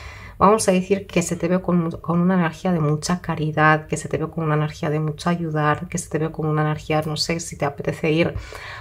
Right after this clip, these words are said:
a algún sitio espiritual, iglesia, estás rezando un poquito más o sencillamente que empiezas a canalizar ese bienestar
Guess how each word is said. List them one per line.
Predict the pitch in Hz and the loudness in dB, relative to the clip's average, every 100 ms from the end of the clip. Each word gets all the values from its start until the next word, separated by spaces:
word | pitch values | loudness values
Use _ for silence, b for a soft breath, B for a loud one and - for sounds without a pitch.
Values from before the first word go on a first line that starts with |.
| - | 2
a | |
algún | 165 156 165 | 2 2 -2
sitio | - 165 156 | -2 -2 -2
espiritual, | 156 - 160 156 160 156 151 | -2 -4 -6 0 2 2 0
iglesia, | 151 160 156 160 - | -2 -2 -2 -2 -4
estás | 151 156 156 | -4 -4 -4
rezando | 156 151 170 160 | -4 -2 -4 -2
un | 160 | -2
poquito | 156 151 147 151 | -4 -4 -2 0
más | 160 170 | 0 -2
o | 165 | -2
sencillamente | 156 156 160 156 151 170 | -4 -2 -2 -2 -2 -4
que | - 156 | -2 -4
empiezas | 151 - 165 175 175 180 | -4 -4 -4 -2 -4 -4
a | |
canalizar | 180 160 151 151 156 | -2 -2 -2 -2 -2
ese | 156 151 165 | -2 -2 -4
bienestar | 160 156 151 165 170 | -2 -2 0 0 0